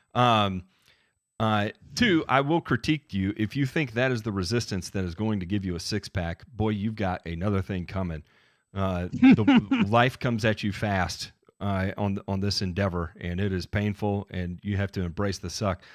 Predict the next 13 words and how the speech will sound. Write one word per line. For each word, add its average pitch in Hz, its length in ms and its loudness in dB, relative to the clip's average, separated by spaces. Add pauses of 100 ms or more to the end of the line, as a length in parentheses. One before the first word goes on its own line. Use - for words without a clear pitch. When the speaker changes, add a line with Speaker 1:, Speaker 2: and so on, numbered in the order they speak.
(380)
Speaker 1:
Um, 104 440 2 (480)
uh, 104 260 -4 (180)
three 139 520 4
is, 104 460 0 (140)
uh, 90 580 0 (640)
really, 180 760 0
if 117 160 -2
you 143 100 -2
wanna 131 160 0
kick 117 240 -4
this 98 220 -4
off, 101 340 0 (460)
uh, 101 140 -2